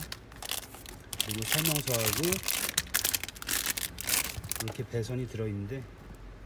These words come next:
어,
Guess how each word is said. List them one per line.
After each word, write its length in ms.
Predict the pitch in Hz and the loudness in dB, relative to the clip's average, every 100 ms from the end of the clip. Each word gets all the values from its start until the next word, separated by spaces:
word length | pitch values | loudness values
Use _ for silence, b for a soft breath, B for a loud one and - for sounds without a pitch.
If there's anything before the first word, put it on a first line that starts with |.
| - - - - - - - - - - - - - - - - - - | -12 -12 -12 -12 -12 -12 -14 -14 -14 -14 -14 -16 -16 -16 -16 -16 -16 -10
어, 800 | 104 98 98 98 101 101 101 104 | -6 -4 -4 -4 -2 -2 -2 -2